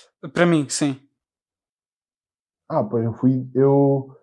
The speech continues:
Speaker 2: cheguei lá do bus, ia tipo naqueles mini buses, estás a ver?
Speaker 1: Uhum, uhum.
Speaker 2: Costumam lá haver tipo ao pé da estação. Ahm, e yeah, também eu paguei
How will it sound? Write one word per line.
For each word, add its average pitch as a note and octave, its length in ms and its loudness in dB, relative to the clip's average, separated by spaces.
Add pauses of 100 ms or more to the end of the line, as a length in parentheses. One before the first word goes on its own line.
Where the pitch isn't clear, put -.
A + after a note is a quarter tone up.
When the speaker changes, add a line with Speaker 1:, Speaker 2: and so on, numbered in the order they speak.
(560)
Speaker 2:
cheguei D3 220 4
lá C#3+ 480 2
do C3+ 80 -2
bus, D3 480 0 (480)
ia B2+ 220 2
tipo B2+ 180 -6
naqueles B2+ 360 2
mini C3 220 2
buses, C3 280 0
estás A#2+ 220 -6
a A2+ 100 -4
ver? C3 100 -2
Speaker 1:
Uhum, E3 300 -2
uhum. D#3+ 60 -10
Speaker 2:
Costumam C#3 320 0
lá B2+ 180 4
haver B2+ 200 0
tipo B2 400 0
ao A2+ 80 2
pé B2+ 120 4
da B2+ 60 2
estação. B2+ 440 -4 (720)
Ahm, D#3+ 840 0 (260)
e E3+ 80 -2
yeah, G#3+ 320 0 (220)
também F3 240 0
eu F3+ 100 0
paguei F#3 480 0